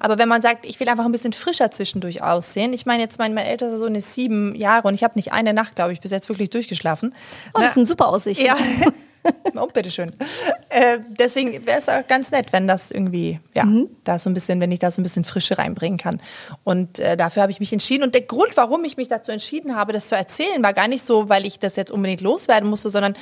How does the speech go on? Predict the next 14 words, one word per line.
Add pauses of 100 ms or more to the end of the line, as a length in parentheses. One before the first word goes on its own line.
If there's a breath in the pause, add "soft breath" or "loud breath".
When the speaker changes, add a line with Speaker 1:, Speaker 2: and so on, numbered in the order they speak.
(300 loud breath)
Speaker 1:
ich
find's
einfach
so
wichtig,
über
solche
Themen
zu
sprechen. (640 loud breath)
Weil (640)
es
ist
einfach